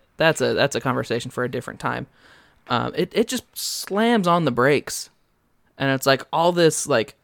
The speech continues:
fast-moving momentum that you had, gone. We're gonna do backstory. So I'm hoping it picks up with episode three. I expect it will.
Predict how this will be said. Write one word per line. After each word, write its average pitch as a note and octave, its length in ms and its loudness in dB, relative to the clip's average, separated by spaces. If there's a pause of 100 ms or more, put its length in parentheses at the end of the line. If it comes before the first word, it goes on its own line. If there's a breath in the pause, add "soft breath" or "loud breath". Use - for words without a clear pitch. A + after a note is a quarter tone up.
(120)
fast-moving C3+ 1000 0
momentum B2+ 520 0
that C3 180 -4
you A#2+ 120 -2
had, C3+ 340 -2 (240)
gone. B2+ 480 -2 (480)
We're C#3 180 -2
gonna C3 220 0
do B2 380 -2
backstory. - 800 -6 (500)
So A#2 420 2
I'm D#3 220 0
hoping F#3+ 540 -2
it - 220 -6
picks G3 260 -4
up F#3+ 300 0
with F3+ 160 -4
episode F3+ 420 -2
three. F3 360 -4 (160)
I D#3+ 100 0
expect - 460 -2
it - 100 -2
will. C#3+ 420 2